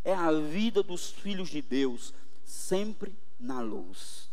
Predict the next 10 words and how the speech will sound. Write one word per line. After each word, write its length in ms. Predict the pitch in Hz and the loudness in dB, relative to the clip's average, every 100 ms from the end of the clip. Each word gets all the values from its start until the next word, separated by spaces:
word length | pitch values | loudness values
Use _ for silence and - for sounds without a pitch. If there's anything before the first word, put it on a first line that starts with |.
| - - - - - - - - - - - - - - - - - - - - - - - - - - - - - - - - - - | -2 -2 -2 -2 -2 -2 -2 -2 -2 -2 -2 -2 -2 0 0 0 -2 -2 -2 0 -2 -2 0 0 0 0 0 0 0 0 0 0 0 0
Então 320 | 160 220 220 | 0 0 2
eu 100 | 185 | 2
concluo 600 | - 160 - 165 131 101 95 87 - - - - - - - - - | 2 0 0 2 2 0 -2 -2 -2 -2 -2 -2 -2 -2 -2 -2 -2
esse 280 | 139 - 143 | -2 -2 -2
tempo 340 | - 175 151 | 0 0 0
de 80 | 143 | 0
reflexão 680 | 143 135 147 139 - 143 139 | 0 0 0 -2 0 0 0
hoje 180 | 139 120 | 0 0
à 60 | |
noite, 580 | 117 131 113 107 - 170 | 0 0 0 0 -2 -2